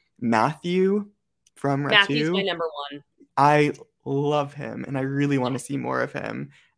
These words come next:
Speaker 1: Everybody, I think, brought it in some way. Maddie, Maddie, Maddie, show me Maddie, show me Claire, please. I
Speaker 2: I'm
Speaker 1: need all of
Speaker 2: literally,
Speaker 1: them.
Speaker 2: this pre-jury is maybe some of my favorite people of all time. Just, like,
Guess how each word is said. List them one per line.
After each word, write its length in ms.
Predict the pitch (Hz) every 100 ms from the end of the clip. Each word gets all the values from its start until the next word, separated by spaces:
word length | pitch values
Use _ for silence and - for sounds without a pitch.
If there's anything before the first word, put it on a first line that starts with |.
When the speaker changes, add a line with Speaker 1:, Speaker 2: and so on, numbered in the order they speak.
| -
Speaker 1:
Everybody, 480 | 214 233 143 131 117
I 80 |
think, 260 | 117 123 127
brought 240 | 120 117
it 120 | 120 95
in 120 | 117
some 280 | - 127 117
way. 360 | 98 104 135 143
Maddie, 640 | 139 131 165 208 214 208 _ _
Maddie, 500 | 208 208 214 185 156 - -
Maddie, 640 | 57 139 147 113 113 113 -
show 280 | - 113 104
me 140 | 107
Maddie, 500 | 190 65 78 170 160
show 180 | - 240
me 140 | 247
Claire, 640 | 233 - 226 220 208 202 208
please. 480 | - 233 220 214 208
I 160 | 226
Speaker 2:
I'm 120 | 254 262
Speaker 1:
need 80 |
all 80 | 214
of 60 | 208
Speaker 2:
literally, 460 | 214 185 170 -
Speaker 1:
them. 160 | 147 156 _ _ _ _
Speaker 2:
this 220 | 262 392 -
pre-jury 840 | - 226 233 214 220 254 294 294 _ _ _ _ -
is 240 | 226 214 196
maybe 380 | 202 180 175
some 200 | 185 185
of 60 | 175
my 160 | 165 165
favorite 180 | 156
people 220 | 147 143 -
of 120 | 143
all 140 | -
time. 320 | - - - _
Just, 240 | - 185 202
like, 300 | 170 -